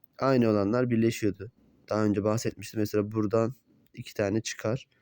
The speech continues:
Şuradan Evolution diyorsunuz arkadaşlar. Yeşil oluyor. Yani yaygın yeşile yükseliyor. İşte daha sonra şuradan şunu seçelim mesela. Aa, pardon. Bu farklıymış. Şuna tıklayalım tekrardan.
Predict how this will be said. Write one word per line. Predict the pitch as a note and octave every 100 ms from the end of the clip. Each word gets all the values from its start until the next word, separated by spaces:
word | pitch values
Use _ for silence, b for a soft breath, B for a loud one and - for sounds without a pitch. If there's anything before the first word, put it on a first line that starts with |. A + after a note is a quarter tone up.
| _
Şuradan | - A#2 G#2
Evolution | A#2+ A#2+ A#2 G2+ F#2+
diyorsunuz | F#2 F#2+
arkadaşlar. | F#2+ F#2 G#2 B2+ F#3+ F#3+ B B
Yeşil | A#2+ B2 B2+
oluyor. | G#2 F2+ A#2 - _ _
Yani | A2 G#2+ A2+
yaygın | B2+ B2+ D#3 C#3+
yeşile | B2+ C3 C3 B2+ - -
yükseliyor. | G#2 - G2 A2+ C#3+ - b b b b b b b -
İşte | A#2 A2
daha | B2 A#2
sonra | C3 A#2
şuradan | A#2 A#2+ A#2
şunu | - A#2
seçelim | A2 F#2+ G2 G2
mesela. | G2 A2 A2+
Aa, | G2+ G2 F#2+
pardon. | A2+ F#2+ F#2+ G2+ - _ _
Bu | G2+
farklıymış. | - G#2 G2 G2+ F#2 G2+ C3+ - _ _ - _ _ _ - - _ - - _ _ b b b b b b _ _ _ F#4+ _ _ _ -
Şuna | G#2 G2
tıklayalım | - - G2 F2+
tekrardan. | F#2 - F#2 F#2+ C3 C#3+